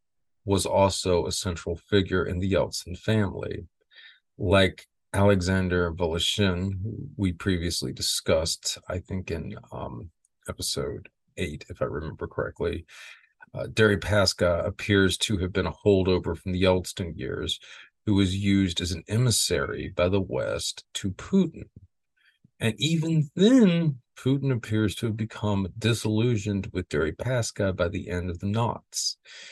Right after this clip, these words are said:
At one point, he, Deripaska was one of the richest men in Russia. But after being bailed out by Putin during the oh seven, oh eight financial crisis,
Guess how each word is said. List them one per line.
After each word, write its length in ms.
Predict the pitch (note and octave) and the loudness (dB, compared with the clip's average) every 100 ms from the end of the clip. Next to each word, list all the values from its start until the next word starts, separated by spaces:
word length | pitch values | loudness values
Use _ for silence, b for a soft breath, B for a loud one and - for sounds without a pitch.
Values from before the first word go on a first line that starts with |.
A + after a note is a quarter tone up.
| B | B
At 160 | - A#2+ | 2 4
one 220 | E3 G3 | 8 6
point, 540 | E3 G2+ E2+ C2 D2 - | 6 2 -2 -2 -6 -12
he, 200 | - - _ A#2+ | -20 -20 _ -2
Deripaska 680 | A#2 A2 - G2+ F2+ G2+ | 0 0 2 2 2 0
was 240 | F2+ F#2 - | 0 -2 0
one 160 | G2 | 0
of 80 | F2+ | 2
the 120 | F#2 C3+ - C3+ | -2 -6 -10 2
richest 520 | B2+ C3 - B2 - | 4 4 2 -2 -4
men 500 | E2+ A1 G#1 B1+ G2 - | -8 -8 -8 -8 -12 -4
in 120 | G#2+ | 0
Russia. 560 | A2 A#2+ - - - - _ _ _ b b b b _ _ _ - | 4 4 2 -4 -6 -8 _ _ _ b b b b _ _ _ -6
But 380 | G#2 A#2+ A2+ - _ _ | 2 2 2 -2 _ _
after 300 | A#2 A#2+ - | 4 4 2
being 320 | A2 A2 G#2 | 0 2 2
bailed 360 | E2+ G#2 G#2+ G#2 | 4 6 8 6
out 240 | G2+ F#2+ | 4 2
by 140 | - D#2+ | 0 -2
Putin 480 | - G#2+ G2 F#2+ F#2 | -2 -4 -2 -4 0
during 320 | F#2 F2+ F2 | 0 0 0
the 180 | E2+ - | -4 -2
oh 120 | F#2+ | -2
seven, 360 | - F#2+ F2+ | 0 -2 -2
oh 180 | C#2+ E2 | 0 0
eight 200 | D2 A#1 | 0 -4
financial 420 | G#2 A2+ A2 - | 0 2 2 0
crisis, 720 | - - C2+ - - - - | -4 0 0 0 -6 -8 -10